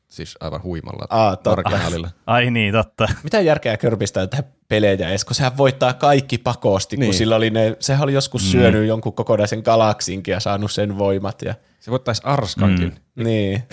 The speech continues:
Speaker 2: <laughs> sekin
Speaker 3: Niin.
Speaker 2: vielä.
Speaker 3: Niin, mitä muuta voi pyytää?
Speaker 2: <laughs> Niin,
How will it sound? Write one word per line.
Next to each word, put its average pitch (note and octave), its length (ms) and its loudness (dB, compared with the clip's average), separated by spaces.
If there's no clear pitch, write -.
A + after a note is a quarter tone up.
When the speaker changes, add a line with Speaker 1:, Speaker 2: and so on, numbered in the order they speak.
Speaker 2:
<laughs> - 340 0
sekin G2 200 2
Speaker 3:
Niin. F2 320 0
Speaker 2:
vielä. - 200 -4
Speaker 3:
Niin, C#3+ 140 2
mitä C#3+ 240 2
muuta D3 300 -2
voi G#2+ 120 2
pyytää? G2 580 2
Speaker 2:
<laughs> - 220 -16
Niin, A2 360 2